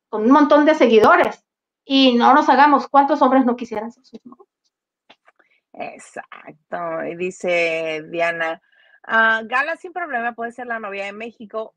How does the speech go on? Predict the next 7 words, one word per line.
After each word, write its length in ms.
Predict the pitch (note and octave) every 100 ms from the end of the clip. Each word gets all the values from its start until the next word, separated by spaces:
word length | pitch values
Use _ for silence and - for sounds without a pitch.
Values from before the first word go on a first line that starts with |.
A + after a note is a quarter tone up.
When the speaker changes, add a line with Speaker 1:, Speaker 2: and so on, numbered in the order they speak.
| _
Speaker 2:
o 140 | B3+
Timbuktu, 720 | _ C4+ B3+ C4 B3 D#4 D4 _ _
porque 280 | - A#3+ -
actúa 500 | A3 - C#4 D4 D#4 -
y 120 | A3+
canta". 500 | A3 G#3 - F3+ F3 _ _ _ _ _ _ _
Bueno. 480 | - C3 A#2 - B3+